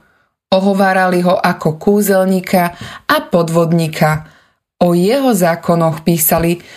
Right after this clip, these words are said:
že nás učí len zloby a necnosti. Títo sofisti si robia posmech z našej poverčivosti a z toho,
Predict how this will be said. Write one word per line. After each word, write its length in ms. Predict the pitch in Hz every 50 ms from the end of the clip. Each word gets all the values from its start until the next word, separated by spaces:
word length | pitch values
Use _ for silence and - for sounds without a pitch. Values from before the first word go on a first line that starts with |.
| - _
že 240 | - 190 208 254
nás 480 | 269 262 226 180 170 165 165 - - -
učí 320 | 180 170 165 - - 180
len 320 | 165 160 160 156 156 156 151
zloby 560 | - 185 190 202 190 180 202 190 180 - - _ _ _ _ _ _
a 160 | 285 285 277 247
necnosti. 960 | 220 196 175 170 - - - 175 170 165 160 - - - - 170 160 156 156 - _ _ _ _ _ _ _ _ _ _ _ _ _ _ _ _ _ _ _ _
Títo 420 | _ 220 247 285 285 370 359 349
sofisti 560 | 359 - 233 208 - - 175 - - - 180
si 160 | 165 - - 170 165
robia 240 | 170 160 165 160 156
posmech 480 | 156 - 170 165 - - 170 165 156
z 80 | 156 170
našej 280 | 160 151 - - 156 156
poverčivosti 960 | 156 170 160 185 185 196 - - 208 196 190 196 - - - 196 196 190 196 - - - - -
a 160 | _ 170 156 156
z 80 | - - -
toho, 300 | - 175 170 175 196